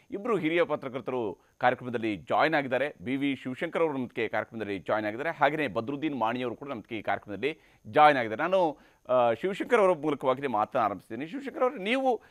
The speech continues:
ಆ, ಈ ಇಡೀ ಬೆಳವಣಿಗೆಯನ್ನ, ಅಂದ್ರೆ ಮುಖ್ಯಮಂತ್ರಿ ಬದಲಾವಣೆ ಅಂತೇಳಿ ಉಪಮುಖ್ಯಮಂತ್ರಿ ಬಗ್ಗೆ, ಆ, ಮ-, ಸಚಿವರುಗಳು ಹೇಳ್ತಿದ್ರು, ಶಾಸಕರು ಹೇಳ್ತಿದ್ರು, ಈ ರೀತಿಯಾಗೆಲ್ಲ ಕಾಂಗ್ರೆಸ್ನವರೇ ಮಾತಾಡ್ತಾ ಇದ್ರು ಉಪಮುಖ್ಯಮಂತ್ರಿ ಬೇಕು ಬೇಡ ಅಂತ. ಆದ್ರೆ ನೇರವಾಗಿ ಮುಖ್ಯಮಂತ್ರಿ ಬಗ್ಗೆನೇ ಶುರು ಮಾಡಿರುವಂಥದ್ದು,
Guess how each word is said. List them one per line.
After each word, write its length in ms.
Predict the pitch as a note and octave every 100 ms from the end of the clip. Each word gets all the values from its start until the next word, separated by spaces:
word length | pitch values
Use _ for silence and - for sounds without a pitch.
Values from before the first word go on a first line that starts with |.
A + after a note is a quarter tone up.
| _ -
ಆ, 140 | D#3 D#3+ -
ಈ 60 |
ಇಡೀ 260 | B3 A#3+ C4
ಬೆಳವಣಿಗೆಯನ್ನ, 640 | G#3+ F3 F3 D3 F#2 G2+ F#2
ಅಂದ್ರೆ 460 | D3 F#3+ E3+ - _
ಮುಖ್ಯಮಂತ್ರಿ 500 | F3+ G3 D4+ D4+ A#3
ಬದಲಾವಣೆ 460 | A#3+ G3+ F#3+ E3 B2+
ಅಂತೇಳಿ 220 | A#2+ -
ಉಪಮುಖ್ಯಮಂತ್ರಿ 680 | D3 F3+ G#3+ G3 A3+ A3 G#3
ಬಗ್ಗೆ, 500 | F3 G3+ G3+ A3+ A3+ A3 _ _ -
ಆ, 140 | F3
ಮ-, 140 | E3+ E3+ E3
ಸಚಿವರುಗಳು 420 | G3 - G3+ F#3
ಹೇಳ್ತಿದ್ರು, 460 | F3+ E3+ E3+ D#3+ F#3
ಶಾಸಕರು 400 | F3 D#3 E3 D#3
ಹೇಳ್ತಿದ್ರು, 420 | E3 D#3+ E3 F3
ಈ 80 | F#3+
ರೀತಿಯಾಗೆಲ್ಲ 600 | G3 F3 F#3+ E3 F3+ F#3+
ಕಾಂಗ್ರೆಸ್ನವರೇ 600 | F3 D#3 F#3 G3 G3+ G3
ಮಾತಾಡ್ತಾ 480 | D#3+ C3+ C3+ - A2+
ಇದ್ರು 140 | C3
ಉಪಮುಖ್ಯಮಂತ್ರಿ 520 | D#3+ F3 D#3+ D#3+ C#3+
ಬೇಕು 240 | B2 B2 B2
ಬೇಡ 180 | G#2 G2
ಅಂತ. 140 | -
ಆದ್ರೆ 520 | - B3 A3+ - _ -
ನೇರವಾಗಿ 320 | A3+ C#4 C4+
ಮುಖ್ಯಮಂತ್ರಿ 520 | G#3+ - D4 D4 C#4
ಬಗ್ಗೆನೇ 320 | B3+ B3 B3
ಶುರು 180 | - A3+
ಮಾಡಿರುವಂಥದ್ದು, 800 | A3 G3+ G3 F#3+ A3 F#3+ C4